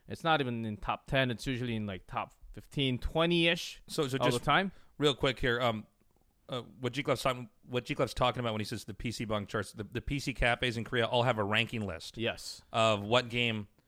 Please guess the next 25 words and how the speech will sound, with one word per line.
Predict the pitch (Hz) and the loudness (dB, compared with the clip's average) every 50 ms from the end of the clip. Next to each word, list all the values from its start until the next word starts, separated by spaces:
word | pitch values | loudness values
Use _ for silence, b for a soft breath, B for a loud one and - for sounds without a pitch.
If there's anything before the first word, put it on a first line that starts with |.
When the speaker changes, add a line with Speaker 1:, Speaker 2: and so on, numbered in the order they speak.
| _ _ _ _ _ _ _ - | _ _ _ _ _ _ _ -4
Speaker 2:
is | 131 120 110 | -4 -2 0
the | 120 123 | 0 2
most | 120 110 104 - - - | 2 2 2 0 -4 -6
played, | - 123 120 113 110 107 | -2 2 4 4 4 4
and | 107 110 | 2 0
it's | 110 - - - | -4 -6 -4 0
usually, | 151 175 170 143 131 135 127 123 113 110 101 - _ _ _ _ _ _ _ _ _ _ _ - | 2 4 4 4 4 2 4 4 2 2 -2 -6 _ _ _ _ _ _ _ _ _ _ _ -10
uh, | - 110 107 107 104 98 69 - - _ _ _ _ _ _ - | -6 -4 -4 -4 -4 -6 -10 -14 -18 _ _ _ _ _ _ 0
out | 117 120 123 123 | 0 0 2 0
here | 110 127 120 123 | 2 2 2 4
a | 117 113 | 4 4
way | 110 120 120 120 | 4 4 4 2
to | 113 110 107 | 2 0 -4
kind | - 131 127 | -4 -4 -4
of | 120 120 117 | -2 -2 -2
have | 104 95 | -4 -4
a | |
finger | - - 143 139 127 127 120 | -2 -2 -2 0 2 2 2
on | 113 107 | 2 0
the | 98 - | -2 -4
pulse | - - - 123 120 110 104 - | -6 0 2 2 2 2 0 -2
of | 110 95 98 | -6 -6 -2
what's | 104 113 110 104 - - - - - - _ _ _ _ _ _ _ _ _ _ _ - | 2 2 2 2 0 -4 -10 -10 -12 -14 _ _ _ _ _ _ _ _ _ _ _ -2
actually | 135 131 131 - - - 156 139 120 110 | 0 0 0 0 0 -4 -2 -2 -2 0
popular, | - 123 110 101 95 - 113 101 98 92 90 - | 2 4 4 4 4 4 0 0 0 -2 -2 -6